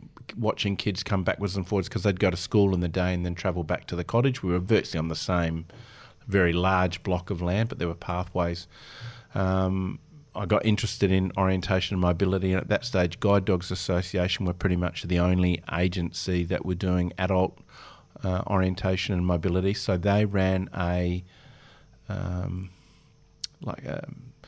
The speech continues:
a sponsored course. So they paid you a stipend to study for twelve months, and then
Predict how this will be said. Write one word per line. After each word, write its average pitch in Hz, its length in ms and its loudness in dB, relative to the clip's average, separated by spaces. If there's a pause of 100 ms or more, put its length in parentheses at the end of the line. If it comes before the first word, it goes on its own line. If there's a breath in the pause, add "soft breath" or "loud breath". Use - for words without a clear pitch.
(180 loud breath)
a 110 60 -2
sponsored 101 540 0
course. 87 520 -2 (320 loud breath)
So 92 300 2
they 101 180 4
paid 101 360 2
you 98 100 2
a 87 40 0
stipend 92 720 2 (100)
to - 120 -4
study 92 340 2
for 90 140 -4
twelve 87 320 0
months, 90 360 0
and 90 140 0
then 90 260 0